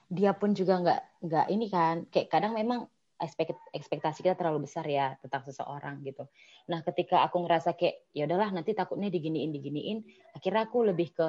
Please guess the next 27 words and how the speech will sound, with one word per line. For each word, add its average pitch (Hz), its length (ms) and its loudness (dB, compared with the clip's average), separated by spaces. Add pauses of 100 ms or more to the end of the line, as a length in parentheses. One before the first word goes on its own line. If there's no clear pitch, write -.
(120)
"Ya 143 80 -2
udahlah, 185 300 -2
nutup 139 240 -8
diri 139 260 -6
aja." 151 480 -2
Jadi 151 160 -2
kalau - 220 -2
ada 147 40 -4
masalah, 147 380 -2 (400)
ya 151 80 -2
udah 156 220 0
aku, 175 60 -2 (260)
aku 151 160 -2 (260)
ngelakuin 147 400 -2
hal 151 160 -4
yang 147 220 -4
aku 151 180 -18
suka 156 320 -6 (220)
gitu. - 320 -20 (580)
Salah 151 180 -2
satunya 185 360 0
yang 175 100 -2
ngeliat 151 160 2
lukisan 147 380 -2
tadi, 165 320 -4
kayak - 260 4 (300)
se-, 190 500 6